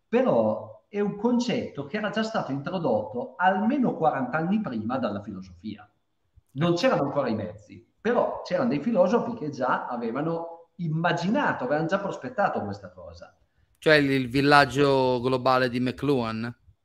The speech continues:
Speaker 1: Eh sì, diciamo così, esatto. Diciamo il social network tre punto zero, il villaggio globale, il, il Bob Org tridimensionale, lo chiama Baudrillard. Ecco, cioè, comunque l'idea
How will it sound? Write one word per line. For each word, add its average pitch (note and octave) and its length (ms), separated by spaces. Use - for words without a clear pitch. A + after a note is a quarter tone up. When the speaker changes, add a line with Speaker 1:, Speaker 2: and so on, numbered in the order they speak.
Speaker 1:
Eh B3+ 180
sì, - 340
diciamo D#3+ 360
così, A#2+ 300
esatto. G#2 540
Diciamo F3 380
il E3+ 400
social G3 480
network E3+ 420
tre D3 220
punto C#3 320
zero, A#2 320
il G2+ 80
villaggio B2 400
globale, G#2+ 720
il, G#2 720
il C#3 400
Bob E3 360
Org F3 600
tridimensionale, C3 1040
lo G#2+ 160
chiama G#2+ 560
Baudrillard. G#2+ 560
Ecco, A#2+ 220
cioè, C#3+ 260
comunque C#4 420
l'idea G#3 600